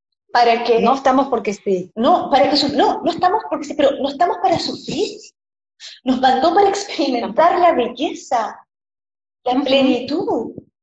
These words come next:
Speaker 1: Entonces,
Speaker 2: Ujú.
Speaker 1: es como decir, "Por favor, suelta y confía que esto tiene un sentido". Y acá dicen, "Buscar ayuda", obvio.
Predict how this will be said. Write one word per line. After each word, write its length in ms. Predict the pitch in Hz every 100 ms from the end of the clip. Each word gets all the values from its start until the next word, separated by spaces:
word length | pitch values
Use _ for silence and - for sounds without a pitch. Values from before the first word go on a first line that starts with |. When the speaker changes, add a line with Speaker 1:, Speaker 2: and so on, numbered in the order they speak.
| _ _ _ _ _ _ _ _ _
Speaker 1:
Entonces, 400 | 277 311 269 381
Speaker 2:
Ujú. 280 | - - - -
Speaker 1:
es 100 | -
como 180 | 320 320
decir, 580 | 302 339 330 - - _ _ _ _ _ _ _ _
"Por 120 | 269
favor, 480 | 277 262 311 403 -
suelta 640 | - - 392 453 - 285 262
y 120 | 262
confía 640 | 269 254 - - 370 339 330
que 80 | 330
esto 200 | - 381
tiene 200 | 311 359
un 80 | 370
sentido". 1160 | - 285 233 233 - 339 466 - 208 190 - _ _ _ _ - -
Y 200 | 269 247 247
acá 260 | 254 330
dicen, 220 | 330 302 269
"Buscar 240 | 277 320
ayuda", 520 | 320 359 381 277 - -
obvio. 640 | 523 - 240 208 202 -